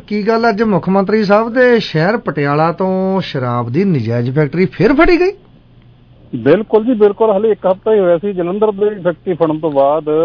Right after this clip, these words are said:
Speaker 1: ਹੂੰ।
Speaker 2: ਪਟਿਆਲਾ ਸ਼ਹਿਰ ਦੇ ਵਿੱਚੋਂ ਜਿਹੜੀ ਆ ਸ਼ਰਾਬ ਦੀ ਫੈਕਟਰੀ ਫੜੀ ਗਈ ਆ, ਔਰ ਦੋ ਤਿੰਨ ਟਿਕਾਣੇ ਬਦਲ ਕੇ ਜਿਹੜੀ ਤਿੰਨ ਥਾਂ, ਤਿੰਨ ਜਗ੍ਹਾ ਇਹ ਫੈਕਟਰੀ ਸ਼ਿਫਟ ਹੋਈ ਸੀ। ਪਹਿਲੇ, ਪਹਿਲੇ ਘਨੌਰ ਵੀ ਚਲੇ ਗਈ ਸੀ।
Speaker 1: ਹੂੰ।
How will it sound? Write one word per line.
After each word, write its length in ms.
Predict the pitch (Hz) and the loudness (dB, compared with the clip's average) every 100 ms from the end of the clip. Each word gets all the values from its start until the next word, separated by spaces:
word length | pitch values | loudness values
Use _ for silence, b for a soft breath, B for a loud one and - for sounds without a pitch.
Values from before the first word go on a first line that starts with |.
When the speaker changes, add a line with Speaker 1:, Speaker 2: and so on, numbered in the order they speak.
| 185 - - - | -2 -6 -20 -8
Speaker 1:
ਹੂੰ। 160 | 170 185 | -4 -4
Speaker 2:
ਪਟਿਆਲਾ 340 | 139 143 156 | -2 0 0
ਸ਼ਹਿਰ 260 | 151 160 165 | 0 -2 -2
ਦੇ 120 | 165 | -4
ਵਿੱਚੋਂ 640 | 147 139 147 151 160 165 139 | -6 -4 -2 0 0 -2 -4
ਜਿਹੜੀ 280 | 135 139 | -2 0
ਆ 60 | 143 | 0
ਸ਼ਰਾਬ 300 | - 135 131 | 2 0 0
ਦੀ 80 | 131 | -4
ਫੈਕਟਰੀ 300 | 135 - 139 | -8 -4 -6
ਫੜੀ 300 | - 123 120 | -4 -4 -2
ਗਈ 220 | 131 143 | 0 2
ਆ, 220 | 160 165 - b b b - | 2 0 -4 b b b -4
ਔਰ 320 | 143 160 165 | 0 0 -2
ਦੋ 200 | 143 147 | -2 -2
ਤਿੰਨ 180 | 156 185 | -2 -2
ਟਿਕਾਣੇ 320 | 180 180 185 | -2 -2 -2
ਬਦਲ 280 | 180 165 170 | 0 -2 -2
ਕੇ 220 | 180 185 | -4 -4
ਜਿਹੜੀ 360 | 175 175 185 180 - | -2 -2 -2 -2 -2
ਤਿੰਨ 200 | 170 175 | -2 0
ਥਾਂ, 160 | 180 | -2
ਤਿੰਨ 360 | 156 - 170 180 | -4 -4 -4 -2
ਜਗ੍ਹਾ 220 | 180 175 | 0 2
ਇਹ 60 | 170 | 0
ਫੈਕਟਰੀ 300 | 147 - 156 | -4 -10 -8
ਸ਼ਿਫਟ 260 | 156 131 | -6 -6
ਹੋਈ 120 | 139 127 | -6 -6
ਸੀ। 220 | 160 160 160 | -6 -6 -2
ਪਹਿਲੇ, 160 | 151 147 - - | -2 -2 -6 -4
ਪਹਿਲੇ 160 | 160 156 | -2 0
ਘਨੌਰ 320 | 156 143 123 | 0 0 0
ਵੀ 120 | 143 | -4
ਚਲੇ 200 | 143 143 | -4 -4
ਗਈ 140 | 143 | -4
ਸੀ। 200 | 135 170 180 - | -6 -8 -8 -6
Speaker 1:
ਹੂੰ। 180 | 147 | -4